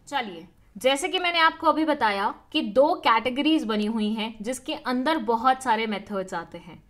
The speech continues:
तो अब वो जो अंदर मेथड्स आते हैं ना, जहाँ से क्वेश्चंस पिक किए जाते हैं, अब हम उनके बारे में पढ़ने वाले हैं। सबसे पहले हम on the job training methods के बारे में पढ़ेंगे, जिसमें हमारा पहला मेथड है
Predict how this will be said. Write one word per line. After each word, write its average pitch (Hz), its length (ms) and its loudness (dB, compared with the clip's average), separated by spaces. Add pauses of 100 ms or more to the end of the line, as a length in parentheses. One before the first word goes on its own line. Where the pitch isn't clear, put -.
(280)
तो 247 60 -2
अब 254 160 4
वो 311 140 2
जो 320 120 -4
अंदर 277 540 0
मेथड्स 285 540 -2
आते 240 280 0
हैं 269 100 -6
ना, 320 80 -2
जहाँ 254 320 -4
से 277 120 -2
क्वेश्चंस 262 540 -4
पिक 240 240 -6
किए 226 220 -2
जाते 196 280 -4
हैं, 196 260 -8 (320)
अब 311 140 8
हम 311 160 2
उनके 214 260 -4
बारे 180 240 -6
में 180 140 -12
पढ़ने 175 260 -12
वाले 170 220 -16
हैं। - 240 -20 (640)
सबसे 302 340 6
पहले 294 260 4
हम 277 440 -6
on 285 220 4
the 302 120 -6
job 277 260 4
training 247 380 -4
methods 233 280 -8
के 247 100 -8
बारे 220 220 -2
में 220 140 -8
पढ़ेंगे, 208 500 -6 (380)
जिसमें 277 300 -2
हमारा 277 380 2
पहला 294 480 0
मेथड 233 440 -4
है 220 420 -8